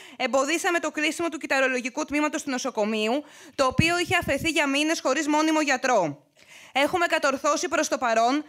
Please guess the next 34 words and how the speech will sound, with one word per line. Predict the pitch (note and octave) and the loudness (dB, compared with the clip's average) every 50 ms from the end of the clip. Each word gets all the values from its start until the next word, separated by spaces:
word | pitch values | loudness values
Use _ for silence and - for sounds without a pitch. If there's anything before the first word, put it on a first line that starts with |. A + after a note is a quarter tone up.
| - - - | -12 -16 -6
να | - B3+ B3 | -2 -2 0
βάλουμε | A#3 C4+ C#4 D#4+ E4+ E4 D#4+ D#4 | 0 0 0 0 2 2 0 0
φρένο | - D#4 C#4+ D4+ D#4 D#4+ D#4+ | 0 2 2 2 2 2 0
στην | D#4+ D#4+ D#4 B3+ C4 | 0 -2 -4 -2 0
έναρξη | C4+ C#4 C#4+ C#4 C#4+ - - | 0 2 0 0 -2 -4 -6
του, | D#4 B3+ B3 B3 - - - | -8 -6 -6 -8 -8 -6 -2
του | D4 C4 | -2 -2
απαράδεκτου | B3+ C4 B3 B3+ D4 D#4 D4 D#4+ - - C4 B3 | 0 0 0 2 0 0 0 -2 -6 -4 -2 0
μέτρου | B3 A#3+ A#3 A3+ - F#3+ F#3 F#3 F3+ - - - _ | 2 2 2 0 0 -2 -2 -4 -4 -8 -16 -8 _
των | - C4 C4 | 0 0 0
απογευματινών | B3+ B3+ B3+ B3+ C4 C4+ C4 C4 B3+ C4 B3 B3+ C4+ C4+ C4+ B3+ B3+ - | 2 2 2 2 2 2 2 0 0 0 0 0 0 2 2 0 -2 -4
πληρωμή | _ C4 B3 A#3 A#3 A#3+ B3 B3 | _ 0 2 2 2 2 0 -2
χειρουργείων, | B3 - B3 A#3 A3+ A3 G3 G3 G#3+ G#3+ F#3+ G3+ B3 D4 C#4+ - - - - | -4 -4 -6 -6 -6 -6 -8 -6 -4 0 0 0 0 0 -4 -6 -14 -20 -18
στα | - - C#4+ B3+ B3+ | -6 -2 0 2 2
οποία, | A#3+ B3 - C#4 C#4 C#4 C#4+ D#4+ E4 D#4+ | 2 2 2 4 4 4 4 2 0 -2
προς | - D4+ D4 C#4+ | 0 -2 -2 0
τιμήν | - C#4 C4 D#4 E4 D4+ | -2 -2 -2 -2 -2 -2
των | D#4+ D4 | -2 -4
συναδέλφων | - C#4+ B3+ A#3 A3 A3+ A3+ A3+ A3+ - A#3 G3+ G#3+ | -2 -2 -2 0 2 2 0 0 0 -4 -6 -6 -2
μας, | A3+ A#3+ C#4 D#4 - - - - - | -2 -2 -2 -2 -4 -8 -16 -18 -10
η | - C4+ | -10 -8
συμμετοχή | - D4 C4+ C4+ A#3 B3 B3 C#4 E4 | -4 -2 -2 -2 0 -2 -2 -2 -4
του | - F#4 | -4 -2
προσωπικού | F4 E4 D#4+ - D#4 - B3+ - - D4+ E4 | -2 -2 -2 -2 -2 -4 -4 -4 -2 -2 0
είναι | E4+ E4+ | 0 0
μονοψήφια. | E4 D#4+ D4+ C#4+ B3+ - - D4+ C#4 - - - F#3 D#3+ C#3+ D3+ C#3+ C#3+ D3 _ _ _ _ _ _ _ _ _ _ _ _ _ _ _ _ - | 0 0 0 0 -2 0 0 0 0 0 -2 -4 -2 -2 -2 -2 -6 -10 -12 _ _ _ _ _ _ _ _ _ _ _ _ _ _ _ _ -10
Γνωρίζουμε | A3 A#3 C4+ C4+ C4+ C4+ C4 C#4 D4 C4+ A#3 C4 B3+ B3+ B3+ C4+ D4 D4+ - - - - - | -4 -2 0 2 2 2 4 4 4 2 2 0 0 0 2 0 0 -2 -4 -12 -20 -16 -4
ότι | - B3 A#3+ C4+ C4+ | -2 -2 0 0 -2
η | C4 | 0
μάχη | C4 C#4 D4 D#4+ D#4+ F4+ | 0 0 0 0 -2 -4
που | D#4+ F4 | -6 -2
καλούμαστε | D4 D#4+ C#4+ C#4 C#4 D4+ E4+ E4 F#4 | 0 0 2 2 2 2 0 -2 0
να | E4+ D4+ C4+ A#3 | 0 0 0 2
δώσουμε | C4 B3+ B3 B3 - C4 A#3 A3+ A#3 B3+ C4+ | 2 2 2 2 0 -2 -2 0 0 0 0